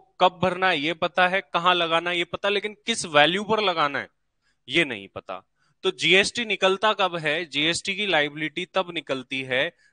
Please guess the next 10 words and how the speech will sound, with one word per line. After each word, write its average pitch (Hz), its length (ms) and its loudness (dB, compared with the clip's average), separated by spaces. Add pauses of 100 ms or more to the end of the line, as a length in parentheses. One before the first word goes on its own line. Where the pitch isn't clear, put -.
(140)
जब 160 240 -2
हम 170 200 -4 (140)
value 170 460 2
of - 160 -12
supply 139 400 2
को 123 220 -8 (1080)
multiply 147 680 2
कर 143 180 -4
देते 123 300 -6
हैं 147 200 -8